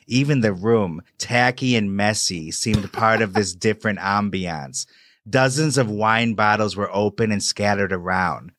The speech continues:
Williams wondered what John, who was overweight and depressed, was doing and why.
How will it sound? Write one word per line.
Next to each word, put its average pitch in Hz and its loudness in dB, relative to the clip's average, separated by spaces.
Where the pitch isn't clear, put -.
Williams 135 0
wondered 120 2
what 104 0
John, 104 0
who 107 -4
was 113 2
overweight 113 2
and 104 -4
depressed, 95 -4
was 98 0
doing 90 0
and 98 -6
why. 92 0